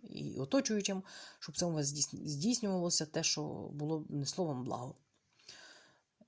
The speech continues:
Дякую енергіям, що прийшли, всім силам, всім енергіям, які прийшли і передали цю інформацію для вас. Дякую українському роду,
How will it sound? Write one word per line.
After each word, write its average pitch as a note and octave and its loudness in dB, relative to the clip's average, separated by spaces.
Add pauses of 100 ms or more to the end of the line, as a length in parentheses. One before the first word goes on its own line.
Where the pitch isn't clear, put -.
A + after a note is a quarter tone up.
(300)
Дякую D3 0 (580)
енергіям, G#3 2
що F#3 -6
прийшли, F#3 -2
всім D3+ -2
силам, G#3+ 4
всім D3+ 0
енергіям, F#3 2
які D3+ -2
прийшли D3+ -2
і D3 -2
передали D#3 0
цю C#3+ -4
інформацію C#3+ -2
для C3+ -6
вас. - -4 (2000)
Дякую D3+ 0
українському D#3+ -2
роду, G#3 2